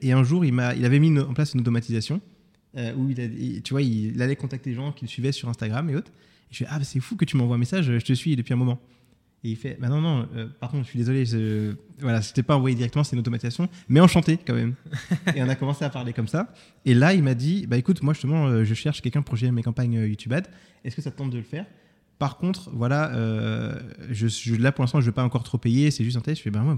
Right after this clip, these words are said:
Speaker 1: bah, aucun problème, je peux te les gérer même gratuitement. Euh, franchement, euh, je suis, je suis motivé pour le faire pour toi, tu vois, au final. »
Speaker 2: Donc ça, c'était pas le premier client, par contre.
Speaker 1: Alors, si. C'était, en fait, en gros,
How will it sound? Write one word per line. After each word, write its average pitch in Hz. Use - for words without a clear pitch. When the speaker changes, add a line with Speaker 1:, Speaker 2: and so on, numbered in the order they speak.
Speaker 1:
bah, -
aucun -
problème, 170
je -
peux 123
te -
les 117
gérer 123
même 120
gratuitement. 131
Euh, 120
franchement, 156
euh, 120
je 113
suis, 110
je -
suis 156
motivé 160
pour 127
le -
faire 123
pour 120
toi, 117
tu -
vois, -
au -
final. » 113
Speaker 2:
Donc 135
ça, 185
c'était 120
pas 127
le 117
premier 113
client, 151
par 101
contre. -
Speaker 1:
Alors, 139
si. -
C'était, 139
en 151
fait, 202
en 165
gros, 147